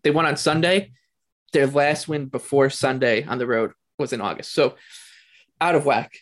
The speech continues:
uh, the line is. But like I said, I can't. I don't wanna trust Wa-, Watford in the spot. So that's why I'm just gonna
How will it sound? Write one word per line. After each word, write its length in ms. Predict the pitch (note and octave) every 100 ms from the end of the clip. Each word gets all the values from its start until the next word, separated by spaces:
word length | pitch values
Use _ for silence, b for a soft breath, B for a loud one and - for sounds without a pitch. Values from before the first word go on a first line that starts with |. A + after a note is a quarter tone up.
| _
uh, 140 | B2+ B2
the 100 | B2+
line 240 | F3 F3
is. 140 | E3 -
But 80 |
like 160 | C#3+ C#3+
I 20 |
said, 180 | C#3 C#3
I 100 | C3+
can't. 260 | - D3 C#3+
I 80 |
don't 80 | D3+
wanna 120 | D3
trust 240 | - C#3 -
Wa-, 160 | B2+ -
Watford 300 | B2+ A#2+ A2+
in 40 |
the 40 | G#2+
spot. 320 | - G#2+ G2
So 80 | A2+
that's 100 | -
why 60 |
I'm 60 | A2+
just 120 | -
gonna 140 | G#2+